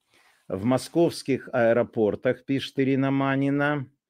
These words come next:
отменили и задержали тридцать семь рейсов на фоне атаки Б П Л А.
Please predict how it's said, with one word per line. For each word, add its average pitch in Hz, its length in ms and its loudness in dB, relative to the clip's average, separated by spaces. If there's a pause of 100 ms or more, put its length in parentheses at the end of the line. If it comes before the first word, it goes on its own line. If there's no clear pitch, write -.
(360)
отменили 143 580 2
и 135 60 4
задержали 120 680 2
тридцать 131 360 -2
семь 113 220 2
рейсов 131 440 0
на 110 120 2
фоне 117 380 0
атаки 110 360 0
Б 98 180 0
П - 140 -2
Л 98 140 2
А. 120 260 2